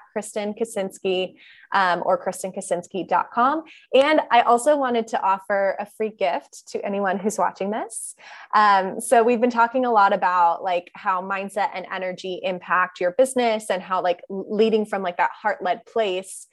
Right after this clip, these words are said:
allows you to grow your business in the way that's right for you and also see more success.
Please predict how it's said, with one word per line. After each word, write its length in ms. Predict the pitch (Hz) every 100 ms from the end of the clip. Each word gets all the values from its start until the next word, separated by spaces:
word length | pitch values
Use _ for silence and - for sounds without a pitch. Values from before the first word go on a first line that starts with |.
| _ _ _
allows 440 | 214 202 180 190 202
you 100 | 190
to 640 | - 214 185 180 175 - _
grow 180 | 185 202
your 160 | 190 185
business 540 | 185 175 185 180 175
in 160 | - 190
the 60 |
way 180 | 180 180
that's 180 | 170 170
right 140 | 180 -
for 100 | -
you 300 | 180 185 175
and 160 | - 180
also 320 | 202 196 190
see 180 | - 190
more 180 | 175 165
success. 680 | - - 208 302 - -